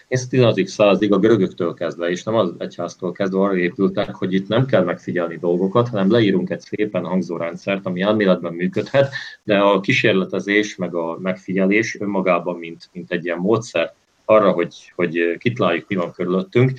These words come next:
és ez a csillagtól kezdve egészen működött a, a orvostudományon keresztül a kémián át a bölcsész, ö, tehát a filozófiáig,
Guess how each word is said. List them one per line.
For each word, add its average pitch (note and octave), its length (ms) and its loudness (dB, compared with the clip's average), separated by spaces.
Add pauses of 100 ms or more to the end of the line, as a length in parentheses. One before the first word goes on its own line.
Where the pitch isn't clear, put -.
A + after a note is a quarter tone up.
(200)
és - 80 -20
ez G#2 100 2
a F#2+ 40 -6
csillagtól G#2+ 520 2
kezdve F#2+ 340 0
egészen G2 420 0
működött G2 480 -4
a, F#2+ 300 4
a F#2 240 -4
orvostudományon F2+ 920 -4
keresztül F2+ 380 -8
a F2 40 -6
kémián F2+ 480 0
át E2+ 260 -8
a E2+ 320 -4
bölcsész, F#2 560 -8 (400)
ö, E2+ 100 -4
tehát E2 420 0
a - 40 0
filozófiáig, F#2 840 0